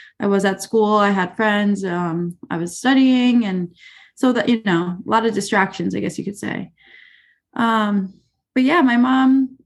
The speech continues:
she was super, super strong. I think that's another part too. I didn't really see her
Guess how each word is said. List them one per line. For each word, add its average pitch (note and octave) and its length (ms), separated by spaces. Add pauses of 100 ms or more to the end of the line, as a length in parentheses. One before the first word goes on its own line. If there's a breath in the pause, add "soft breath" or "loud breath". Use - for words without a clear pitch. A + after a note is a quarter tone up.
(340)
she D4+ 160
was C#4 240
super, A3+ 280
super G#3 280
strong. F#3+ 300
I A#3+ 100
think D4+ 460 (240)
that's B3+ 280
another B3+ 220
part A3 280
too. C4 540
I A3 140
didn't C4 200
really B3 180
see A#3 340
her G#3 520